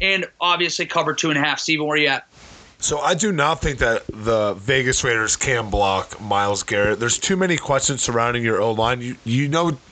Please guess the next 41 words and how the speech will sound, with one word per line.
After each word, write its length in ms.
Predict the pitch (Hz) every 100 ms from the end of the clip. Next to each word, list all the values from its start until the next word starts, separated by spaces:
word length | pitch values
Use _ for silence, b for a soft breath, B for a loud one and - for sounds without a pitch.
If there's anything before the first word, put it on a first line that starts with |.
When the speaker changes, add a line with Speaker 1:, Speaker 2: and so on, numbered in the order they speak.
| -
Speaker 2:
the 180 | 123 120
key 260 | - 185
word 260 | 165 160 139
you 60 | 127
said 280 | 156 131
there. 220 | 104 85 - B -
You 160 | 135 131
assume 600 | - - 208 160 101 87 B
that 140 | 139 131
they're 100 | 127
gonna 200 | 120 113
be 140 | 113
healthy 360 | 101 117 107 110
and 120 | 98
be 100 | 104
able 200 | 101 92
to 80 | 87
go. 320 | 82 92 78 B B B -
Now, 100 | 117
we 120 | 151
don't 200 | 180 160
know 200 | 170 175
that. 280 | 117 85 B B B B B B
So 180 | - 156
I'm 60 |
gonna, 140 | 190 190 - -
I'm 240 | 123 170 185
gonna 160 | 196
stay 220 | 165 180
away 240 | 170 160 156
from 180 | - 131
the 60 |
line 280 | 127 131 131
altogether, 640 | 117 120 127 110 117 110
and 80 | 104
I'm 140 | 117 143
gonna 180 | 156
take 300 | 139 147 123
the 100 | -
sack 500 | 104 - 127 113 110
line. 420 | 104 90 78 76